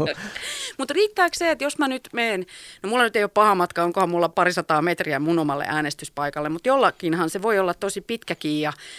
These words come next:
sit jos huomenna menee vielä vaikka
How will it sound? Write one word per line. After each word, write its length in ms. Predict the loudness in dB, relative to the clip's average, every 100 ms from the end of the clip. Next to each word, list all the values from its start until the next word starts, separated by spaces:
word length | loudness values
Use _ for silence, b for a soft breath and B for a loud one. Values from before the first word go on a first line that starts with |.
| B
sit 200 | -10 -4
jos 140 | -4
huomenna 320 | 0 0 0 0
menee 420 | 0 0 -2 -2
vielä 300 | -2 -2 -4 B B B B B -10
vaikka 300 | -4 -4 -4